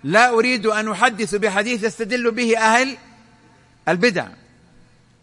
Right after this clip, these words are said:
مرة قال: "لا أريد أن أحدث بحديث يفتن الناس". وهذا رجل، هذا رجل سنة. قال ابن مهدي،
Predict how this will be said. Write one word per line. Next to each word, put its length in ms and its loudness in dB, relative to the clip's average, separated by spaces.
مرة 340 2
قال: 440 2
"لا 260 4
أريد 340 0
أن 200 0
أحدث 420 -2
بحديث 680 -2
يفتن 540 -4
الناس". 360 -6
وهذا 360 -4
رجل، 420 -4
هذا 260 -6
رجل 300 -8
سنة. 420 -6
قال 460 -6
ابن 200 -8
مهدي، 460 -8